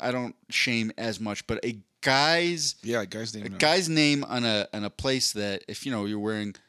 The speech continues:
Speaker 1: a little bit of a low-cut dress would be visible, I'm like, "Oh, no."
Speaker 2: Yeah.
Speaker 1: No, no, no. There's, there's no world which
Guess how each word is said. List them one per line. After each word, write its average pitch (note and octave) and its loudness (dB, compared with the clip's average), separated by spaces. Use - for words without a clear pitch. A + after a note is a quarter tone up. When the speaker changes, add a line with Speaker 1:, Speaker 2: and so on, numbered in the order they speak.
Speaker 1:
a A#2 -4
little A#2 -2
bit G#2+ -4
of G2 -2
a G#2 -6
low-cut G#2+ -4
dress A2+ 0
would A#2 -6
be G#2+ -6
visible, C3+ 0
I'm A#2+ -2
like, G#2 -4
"Oh, G2+ -4
no." F2+ -8
Speaker 2:
Yeah. F#2 -10
Speaker 1:
No, G#2 -2
no, F#2 -8
no. F2+ -12
There's, C3 0
there's D3+ 4
no E3+ 6
world D3+ 6
which B2+ 0